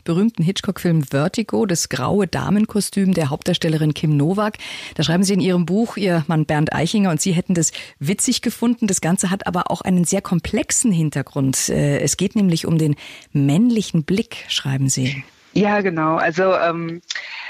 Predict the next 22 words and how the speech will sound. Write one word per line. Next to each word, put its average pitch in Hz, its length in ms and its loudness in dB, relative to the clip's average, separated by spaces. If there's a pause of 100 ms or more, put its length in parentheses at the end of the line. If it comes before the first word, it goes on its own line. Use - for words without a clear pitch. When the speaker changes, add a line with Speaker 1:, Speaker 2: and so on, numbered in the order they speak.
Speaker 2:
Vertigo 214 600 0
ist 190 140 0
ein 170 180 0 (240)
hochkomplizierter, 175 960 0
komplexer, 175 840 0
fantastischer 180 760 -2
Film 165 400 0
und 180 360 -2
es - 260 -4
handelt 202 420 0
eigentlich 185 400 -2
von 180 200 0
dieser 170 240 0
Idee 175 480 2 (400)
der 165 100 2
Sage 160 380 0
des 170 140 -4
Pygmalion, 147 840 0 (300)
dass - 220 -2
der 160 300 0
einsame 170 520 2
Bildhauer, 175 720 0